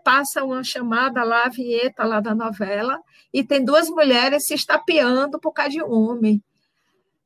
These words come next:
Gente, no outro dia eu tava conversando com minha mãe, eu digo, "Meu Deus do céu, ainda, ainda tem esse, esse, esse estereótipo dessas mulheres que ficam se estapeando." É o oposto da sororidade, né?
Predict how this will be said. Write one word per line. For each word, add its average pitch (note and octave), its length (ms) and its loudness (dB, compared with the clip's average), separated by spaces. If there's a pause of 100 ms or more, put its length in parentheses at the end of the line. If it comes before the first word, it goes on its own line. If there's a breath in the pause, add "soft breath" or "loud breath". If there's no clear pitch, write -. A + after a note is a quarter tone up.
(220)
Gente, G#4+ 500 4
no D4 100 4
outro F4 160 0
dia G#4+ 100 2
eu A4 40 -4
tava A4+ 140 2
conversando D4+ 420 -4
com C#4+ 100 -10
minha B3+ 200 0
mãe, B3 160 2
eu D4+ 60 0
digo, F4 200 -10
"Meu D5+ 180 0
Deus G#4+ 180 0
do G#4+ 80 0
céu, C#4+ 380 0
ainda, G#4 220 -6 (320)
ainda A4+ 260 -4 (560)
tem A#4 240 2
esse, D4+ 360 -2 (140)
esse, C4+ 760 -2 (420)
esse - 140 -10
estereótipo D4+ 1000 2
dessas C#4 360 -4
mulheres B3+ 540 -4
que C#4 120 -10
ficam D4 260 -10
se D4 140 -10
estapeando." C#4 800 -2
É C#4 100 4
o D4 60 6
oposto D4 500 4
da C#4+ 100 -2
sororidade, G3 920 -4
né? A3 200 -2